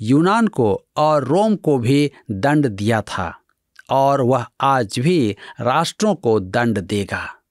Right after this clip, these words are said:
परमेश्वर के दंड के अनेक प्रमाण हैं। मैं कुछ का उल्लेख करना चाहता हूँ। पाप का जीवन, युद्ध आदि, शांति कहाँ है?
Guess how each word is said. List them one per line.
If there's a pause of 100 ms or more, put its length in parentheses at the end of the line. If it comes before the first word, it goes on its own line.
(480)
परमेश्वर
के
दंड
के (160)
अनेक
प्रमाण
हैं। (460)
मैं
कुछ
का
उल्लेख
करना
चाहता
हूँ। (880)
पाप
का
जीवन, (280)
युद्ध (100)
आदि, (420)
शांति
कहाँ
है?